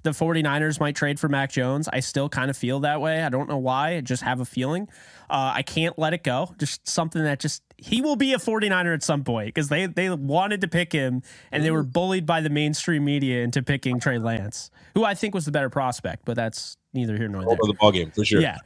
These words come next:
Speaker 1: So my point is that I don't know if the Patriots are competitive. Like, I, I can't today, as
Speaker 2: All right.
Speaker 1: of March twenty-eighth, like, I have a tremendous amount of respect for Bill Belichick. I actually really like the guy,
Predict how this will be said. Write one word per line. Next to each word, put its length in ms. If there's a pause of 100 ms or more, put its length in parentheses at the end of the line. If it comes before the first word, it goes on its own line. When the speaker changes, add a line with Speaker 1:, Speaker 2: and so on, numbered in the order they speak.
(160)
Speaker 1:
So 380
my 100
point 440 (440)
is 200
that 360 (380)
I 140
don't 180
know 100
if 100
the 100
Patriots 480
are 100
competitive. 520 (280)
Like, 260
I, 140 (100)
I 140
can't 460 (240)
today, 720 (100)
as 260
Speaker 2:
All 60
right. 120
Speaker 1:
of 240 (200)
March 400
twenty-eighth, 760 (580)
like, 220 (720)
I 100
have 260
a 80
tremendous 460
amount 220
of 40
respect 300
for 120
Bill 220
Belichick. 480
I 40
actually 280
really 200
like 220
the 100
guy, 360